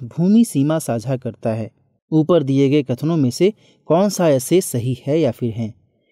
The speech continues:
इस प्रश्न का सही जवाब है ऑप्शन सी, केवल एक और तीन कथन सही हैं। आठवां सवाल, निम्नलिखित में से कौन परमवीर चक्र पाने वाली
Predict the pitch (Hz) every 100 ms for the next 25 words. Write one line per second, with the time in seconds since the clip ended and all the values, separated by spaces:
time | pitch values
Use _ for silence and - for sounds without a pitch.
0 | _ 143 - 196 - 214 196 139 120 123
1 | 131 156 147 220 - _ _ 139 139 -
2 | 131 - 160 214 _ _ _ _ - 151
3 | 147 - 151 214 _ 139 123 165 196 127
4 | 117 180 - 120 120 - 117 - _ _
5 | _ _ _ 143 - 190 165 139 135 208
6 | - _ - 175 190 190 - 233 175 -
7 | 233 - 160 220 220 - 165 160 143 175
8 | 220 - 175 - 196 - 135 165 147 151
9 | 165